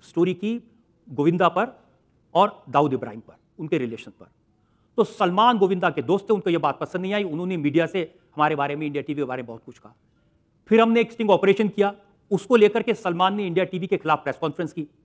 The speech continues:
हमने भी उनके बारे में जो, जो स्टोरीज थी, दो चार बार थोड़ा जोर से चलाई। उनकी दबंग वन, जो पहली फिल्म जिसमें सोनाक्षी सिन्हा को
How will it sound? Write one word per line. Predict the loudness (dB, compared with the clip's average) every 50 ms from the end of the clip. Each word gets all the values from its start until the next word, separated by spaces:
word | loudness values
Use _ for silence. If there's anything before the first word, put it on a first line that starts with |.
| _ _ _ _ _ _ _ _ -20
हमने | -14 -8 -6 -4
भी | -2 -2
उनके | -2 -2 -2 0
बारे | 0 0 0 -2
में | -4 -6 -6
जो, | -6 -4
जो | -2 -4 -4 -4 -8 _
स्टोरीज | -6 -6 -6 -4 -4 -6
थी, | -6
दो | -4 -4
चार | -4 -4 -2
बार | -2 -2 -2 -2
थोड़ा | -4 -6 -6 -6 _ _ _ _ _ _ _ -4
जोर | -2 0 0
से | 0 -2
चलाई। | -2 -2 -6 -6 -8 -10 _ _ _ _ _ _ _ _ _ _ 0
उनकी | 2 2 4 4 4 4
दबंग | 4 4 2 4 6 4 4 6
वन, | 6 6 6 4 2 -2 -8 -20 _ _ _ _ _ _ _ _ _ -2
जो | -2 0
पहली | 2 2 2 2 0
फिल्म | 0 -2 -4 -2 -2
जिसमें | -2 -4 -4 -4 -8 -8 -8 -8 -10 -8
सोनाक्षी | -4 -2 -2 -2 -2 -4
सिन्हा | -8 -4 -2 -2 -2
को | -2 -2 -6 -10